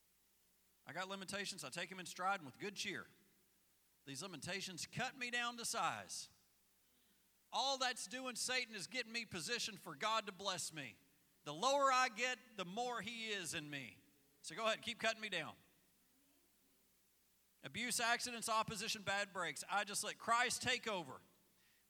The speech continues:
Because the weaker I get, the stronger I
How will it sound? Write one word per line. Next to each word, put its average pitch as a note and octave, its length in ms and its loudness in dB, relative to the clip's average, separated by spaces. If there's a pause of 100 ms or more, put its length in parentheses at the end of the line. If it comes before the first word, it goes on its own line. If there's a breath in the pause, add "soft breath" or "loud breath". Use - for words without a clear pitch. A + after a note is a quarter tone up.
Because C3 280 -8
the A2 100 -12
weaker F#3+ 420 -8
I F#3 260 -6
get, D3 360 -12 (1040)
the - 60 -18
stronger F#2+ 760 -6
I E2+ 140 -12